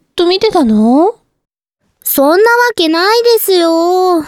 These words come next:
Speaker 2: ー、でも、残念だな。先輩が、こんな、ゆうぎさんに歓喜されて喜んじゃう、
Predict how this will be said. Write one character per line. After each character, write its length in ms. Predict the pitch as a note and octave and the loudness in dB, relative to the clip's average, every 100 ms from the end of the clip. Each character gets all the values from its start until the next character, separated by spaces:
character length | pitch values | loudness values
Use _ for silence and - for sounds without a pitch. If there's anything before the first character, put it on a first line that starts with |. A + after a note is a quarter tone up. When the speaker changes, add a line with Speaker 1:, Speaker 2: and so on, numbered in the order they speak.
| - _ _ _ _ _ _ - - - - | -12 _ _ _ _ _ _ -20 -16 -16 -6
Speaker 2:
ー、 480 | A#3 A3+ A#3 A#3+ A#3+ | -4 -2 -2 -2 -2
で 160 | A#3+ C4+ | 0 0
も、 280 | B3 B3 A#3+ - - - - - | 0 0 -4 -10 -12 -16 -16 -6
残 360 | B3 A3 A3 | -2 0 0
念 300 | C4+ F#4+ G#4 | 2 2 0
だ 160 | F4+ D4+ | 0 0
な。 880 | D4 D#4 E4 F#4 G4 G#4 G#4+ - _ _ _ _ _ _ _ _ _ | 2 2 0 0 0 0 -2 -6 _ _ _ _ _ _ _ _ _
先 460 | - - C4+ C#4 | -8 -2 0 0
輩 280 | - D4 D4 | -2 -2 0
が、 200 | C#4+ C#4+ - - - - _ _ _ | 0 -2 -6 -14 -14 -20 _ _ _
こ 140 | - G#3 | -4 0
ん 540 | F#3+ F#3+ A#3 C#4+ D4+ | 0 0 0 0 0
な、 80 | D#4 E4 F4 - - _ _ _ _ _ _ _ | 0 -2 -4 -6 -14 _ _ _ _ _ _ _
ゆ 280 | C#4 C#4+ D4+ | 0 2 2
う 40 | |
ぎ 160 | C#4+ - | -2 -6
さ 220 | - D#4 | -2 0
ん 160 | D4+ D4+ | 2 2
に 240 | D#4 D#4 - - - - - | 2 0 -4 -12 -14 -16 -4
歓 300 | C#4+ D4+ E4+ | 0 0 0
喜 160 | - | -4
さ 220 | - B3+ A#3+ | -6 -2 -2
れ 120 | B3 | -2
て 200 | - A3+ | 0 0
喜 100 | G#3+ A3 B3 - | 2 0 -2 -2
ん 180 | F4+ F4+ | 0 2
じ 100 | D#4 | 2
ゃ 60 | |
う、 80 | C4 | 0